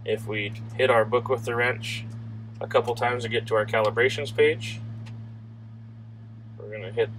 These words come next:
the check mark, and then we're going to scroll down till we see moisture.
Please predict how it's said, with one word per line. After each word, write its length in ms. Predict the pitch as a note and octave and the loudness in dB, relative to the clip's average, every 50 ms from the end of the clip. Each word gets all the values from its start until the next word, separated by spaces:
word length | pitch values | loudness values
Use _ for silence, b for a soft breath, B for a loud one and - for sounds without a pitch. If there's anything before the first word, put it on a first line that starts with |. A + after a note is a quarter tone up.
| - - - - | -12 -12 -8 -6
the 80 | F#2+ | -6
check 320 | - - - C3+ C3+ - - | -6 2 2 2 2 2 2
mark, 300 | D3 D3 E3+ - - - - - - - - - - - - - - - - - - - - - - - - - - - - - - - - - - | 2 2 2 0 -4 -8 -10 -10 -10 -10 -10 -10 -12 -12 -14 -14 -16 -16 -16 -16 -16 -16 -16 -16 -16 -16 -16 -16 -16 -16 -16 -16 -16 -16 -16 -12 -8
and 160 | G#2 G2+ G2+ | -6 -4 -2
then 160 | G2+ G#2 G2+ G2+ | -2 0 0 2
we're 140 | G2+ G2+ | 0 0
going 260 | G2 G#2 G#2+ G#2 G2+ G2 | 2 0 0 0 0 -2
to 80 | G2 | -4
scroll 320 | A2 A2+ A2+ A#2 A#2+ A#2 A2+ | -6 -4 2 6 8 8 8
down 420 | A#2 A2 A2 A2 A2+ A#2 A2+ - - - - - - - - - - - - - - - - - - | 8 6 6 6 4 4 2 -2 -8 -10 -12 -12 -12 -12 -14 -14 -14 -14 -16 -16 -16 -16 -16 -14 -6
till 120 | - G#2+ | -2 -2
we 100 | G#2 G2+ | 0 0
see 220 | - - A2+ A2+ G#2 | -2 -2 -4 -4 -2
moisture. 560 | G#2+ G#2+ B2 - - - - F#3 G#3 A3 | 0 0 0 0 0 0 0 0 0 0